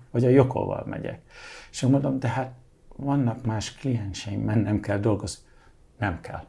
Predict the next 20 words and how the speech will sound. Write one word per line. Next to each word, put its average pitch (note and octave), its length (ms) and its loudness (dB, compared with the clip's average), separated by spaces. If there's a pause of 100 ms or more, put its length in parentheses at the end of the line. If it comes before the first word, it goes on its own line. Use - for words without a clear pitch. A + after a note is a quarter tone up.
(140)
nem G2 240 -6
kell.” - 240 -20
Mondom, A#2 300 -10 (520)
„De, B2+ 440 -2
de B2+ 220 0
igen, B2+ 340 -2
kéne.” A#2+ 460 -2 (340)
És - 140 -8
hogy B2 140 2
múlt C3 360 6
az A2 120 2
idő, A2+ 220 4
egyre G#2 280 2
kevesebb G2+ 440 -4
kliensem G2 540 -2
maradt, G#2+ 460 0
mert A2 420 -4 (200)
nem F2+ 320 -4
volt G2+ 320 -4
időre. - 580 -6